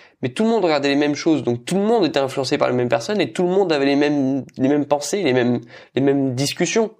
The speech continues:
tu vois. Et aujourd'hui, l'avantage, c'est que tu peux décider qui va t'influencer.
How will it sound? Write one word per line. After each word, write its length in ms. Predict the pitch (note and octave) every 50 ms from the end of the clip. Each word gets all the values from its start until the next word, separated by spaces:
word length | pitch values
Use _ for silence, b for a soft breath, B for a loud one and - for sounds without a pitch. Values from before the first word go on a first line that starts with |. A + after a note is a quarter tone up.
| - -
tu 100 | - B2
vois. 380 | B2 D3 D3+ - - - _ _ _ _ _ _ _ _ _ _ _ _ - - - -
Et 60 | C3
aujourd'hui, 260 | C3 B2 D#3+ D#3+ B2
l'avantage, 320 | A3 E3 D#3 D#3 G#3 G#3 -
c'est 60 | -
que 60 | -
tu 100 | - -
peux 140 | B2+ - C#3+
décider 520 | C3 B2+ C#3 D#3 - - A3 G#3+ B3+ A#3 -
qui 160 | - - -
va 120 | B2 A#2+
t'influencer. 580 | A2+ A#2+ A#2+ - - A#2+ A#2 - - A#2+ -